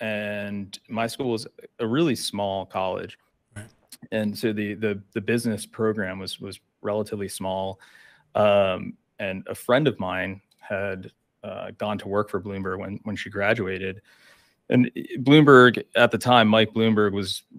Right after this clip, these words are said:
Speaker 1: when I was there, he had just announced that he was gonna run for mayor of New York. So it was kind of interesting 'cause I got to see some of that while I was there. But, um, from the financial aspect, uh, it was, it was cool because it looked great on my resume, and
Speaker 2: Right.
Speaker 1: it was the first, it was the first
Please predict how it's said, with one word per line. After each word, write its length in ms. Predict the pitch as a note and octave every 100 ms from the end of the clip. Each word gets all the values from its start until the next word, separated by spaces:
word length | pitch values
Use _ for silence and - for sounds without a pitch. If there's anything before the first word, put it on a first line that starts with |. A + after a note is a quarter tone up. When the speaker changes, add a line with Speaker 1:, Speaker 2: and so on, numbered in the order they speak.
| -
Speaker 1:
when 180 | G#2+ G#2+
I 60 |
was 140 | G2+ F#2+
there, 300 | G#2 G#2+ F#2
he 440 | G2 G2 F#2+ F#2 -
had 160 | G#2 G2
just 320 | A2 G#2+ -
announced 300 | F#2+ G2 G2+
that 60 | F#2+
he 40 |
was 60 | F#2+
gonna 160 | F#2+
run 220 | F2+ F#2 F#2
for 100 | F2
mayor 220 | F#2 F2+
of 120 | F2
New 60 | F#2
York. 280 | F#2+ F2+ F2
So 60 |
it 20 | F#2+
was 80 |
kind 160 | - A2+
of 60 | G2
interesting 360 | F#2 F2+ F#2+
'cause 100 | F2
I 20 | -
got 140 | F#2+
to 80 | -
see 160 | F#2+
some 180 | - G2
of 40 | G2
that 140 | G2
while 120 | F#2+
I 60 | F#2+
was 120 | G2
there. 220 | G2+ G2
But, 220 | F#2 G2 - - - - -
um, 500 | G#2 G2+ F#2+ F#2 F#2+
from 160 | A2+
the 60 | G#2
financial 440 | G#2+ G#2 A2 G#2
aspect, 640 | F#2+ F#2+ F#2+ F#2+ F#2 - - _
uh, 420 | G2 G#2 G#2 G2 F#2
it 80 | A#2+
was, 280 | A#2+ A#2 - _
it 60 | G3+
was 140 | F#3
cool 600 | - - A#2 C#3+ D#3 E3 D#3
because 560 | G#2+ A#2 G#2 G2+ G2 G2+
it 80 |
looked 160 | G#2 A2
great 160 | A#2 A2
on 60 |
my 80 | G#2
resume, 500 | G2 G2 G#2 G2 G2 F#2+
and 60 |
Speaker 2:
Right. 100 | G#2
Speaker 1:
it 40 | G#2
was 120 | G2
the 80 | G#2
first, 480 | - A2+ A2 - - _ _ -
it 40 |
was 160 | G#2 G#2
the 60 |
first 640 | - - G#2+ A2 - -